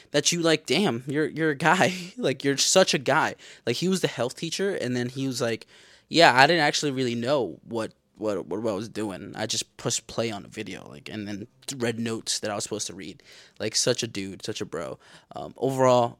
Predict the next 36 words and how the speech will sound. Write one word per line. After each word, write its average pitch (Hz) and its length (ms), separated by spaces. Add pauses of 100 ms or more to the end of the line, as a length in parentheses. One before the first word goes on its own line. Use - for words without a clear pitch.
really 123 640
excited 113 440
to 110 260
make 110 220
that 101 120
content - 360
for 113 80
you 113 40
guys, 110 300 (380)
and 104 260
hopefully 190 440
you 190 160
guys 175 220
will 170 120
enjoy 151 720
the 135 100
first - 480
few 143 300
episodes 139 560
of 117 380 (880)
Idle 120 160
Talk 123 180
episodes. 139 480 (100)
Season 117 300
two 120 280
is 139 160
kicking 117 280
off - 420
with - 260
that - 280
Baltimore 117 580
era 113 320 (140)
content, 143 560 (400)
and 110 400
I'm 107 160
hoping - 1040